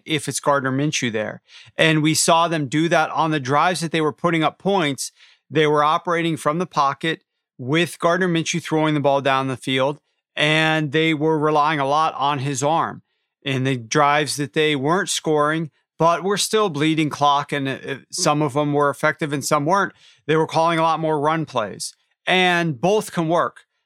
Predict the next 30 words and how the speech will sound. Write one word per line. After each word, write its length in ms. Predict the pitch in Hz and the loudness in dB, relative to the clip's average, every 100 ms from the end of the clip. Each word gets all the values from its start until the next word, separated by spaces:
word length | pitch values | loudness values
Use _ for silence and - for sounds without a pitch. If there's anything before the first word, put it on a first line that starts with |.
| _ | _
You 260 | 143 165 190 | -2 0 2
are 260 | 170 202 | 2 2
going 280 | 208 226 226 | 2 0 0
to 100 | 214 | -2
see 500 | - - 175 170 165 - | -2 -2 0 0 -2 0
a 160 | 151 | 0
higher 500 | 143 - 151 180 175 - | 0 2 2 2 0 0
upside 760 | 156 - - 147 120 117 117 _ _ | -2 -2 -2 0 2 -2 -6 _ _
from 380 | - 175 180 214 | -2 0 2 0
your 160 | 226 | -2
running 380 | 214 226 226 190 | 0 0 0 -2
back 420 | 127 110 107 - - _ _ - | 0 -2 -2 -6 -18 _ _ -2
if 300 | 196 196 196 | 0 0 -2
the 80 | 180 | -6
quarterback 720 | - - 196 208 185 175 165 - | -6 0 2 2 2 0 0 -2
is 140 | 143 | -4
doing 260 | 160 165 147 | 0 0 0
the 80 | |
read 240 | 135 165 170 | 0 0 2
option 460 | 160 165 - 143 | 0 -2 -4 -4
stuff 400 | 123 - 139 123 | -4 0 0 0
like 180 | 139 135 | -4 -2
Jalen 380 | 143 139 139 131 | -2 -2 -2 -2
Hurts 320 | 147 190 - | -2 -2 -2
does. 280 | 131 117 110 - - - | 0 0 -2 -10 -12 -2
Why 240 | 143 170 | 2 2
is 200 | 180 165 | 2 0
that? 160 | 127 - | -4 -4
Well, 120 | 147 | -4
because 460 | 160 165 170 165 | -2 2 2 0